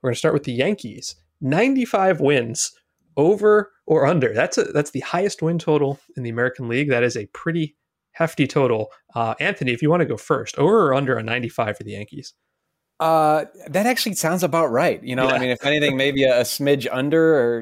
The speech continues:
Speaker 2: a smidge over. You know, I just, that's the o-, first of all, that's the only team that they have over ninety wins, um, which speaks to the American League in general. But, um, you know, it, we, we see these situations where, uh,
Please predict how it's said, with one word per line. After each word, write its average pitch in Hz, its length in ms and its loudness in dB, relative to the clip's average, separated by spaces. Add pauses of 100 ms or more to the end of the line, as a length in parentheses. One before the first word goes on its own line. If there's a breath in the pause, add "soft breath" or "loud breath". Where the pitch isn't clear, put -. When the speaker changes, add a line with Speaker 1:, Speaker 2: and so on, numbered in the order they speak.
(120)
Speaker 2:
a 117 180 -8
smidge 123 360 -6
over. 110 300 2
You 117 80 -4
know, 117 100 0
I 123 80 2
just, 123 300 -6 (240)
that's 151 260 -2
the 170 140 0
o-, 165 160 0
first 147 200 0
of - 40 -4
all, 135 100 2
that's 127 140 2
the 127 100 -2
only 147 320 2
team 110 480 -4 (160)
that 120 140 -10
they 113 120 2
have 110 220 0
over 107 300 0
ninety 98 340 -4
wins, 90 480 -4 (400)
um, 87 480 -4
which 98 260 -12
speaks - 540 -14
to 92 80 -14
the 92 80 -8
American 92 380 -8
League 90 180 -8
in 90 100 -12
general. 95 380 -4
But, 92 240 -4 (340)
um, 90 480 -4 (180)
you - 260 -10
know, 147 140 0
it, 131 140 -2 (340)
we, 139 240 -6
we 123 140 -10
see 135 240 -4
these 127 180 -4
situations 127 680 -2
where, 110 560 2 (400)
uh, 85 60 -12